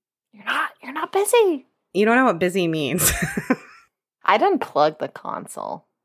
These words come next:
Speaker 1: I would just
Speaker 2: <laughs> Oh my God.
Speaker 1: <laughs> And that's where this true crime story would have ended. I would have unplugged the console.
Speaker 2: That's where it
Speaker 1: And
Speaker 2: would have
Speaker 1: that was it.
Speaker 2: begun.
Speaker 1: Yeah, true.
Speaker 2: <laughs>
Speaker 1: Yes, correct. Yeah.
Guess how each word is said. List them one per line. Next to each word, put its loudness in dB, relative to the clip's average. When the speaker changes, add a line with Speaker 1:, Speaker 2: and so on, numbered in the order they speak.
Speaker 1:
I 4
would -2
just -6
Speaker 2:
<laughs> 2
Oh 2
my -6
God. 2
Speaker 1:
<laughs> -14
And 4
that's 6
where 6
this 2
true 0
crime 0
story 4
would 2
have 0
ended. -2
I 4
would 4
have -4
unplugged -2
the -8
console. 0
Speaker 2:
That's -10
where 4
it 6
Speaker 1:
And 4
Speaker 2:
would 0
have -4
Speaker 1:
that -6
was -4
it. -6
Speaker 2:
begun. -2
Speaker 1:
Yeah, 4
true. 4
Speaker 2:
<laughs> -12
Speaker 1:
Yes, 2
correct. 2
Yeah. -2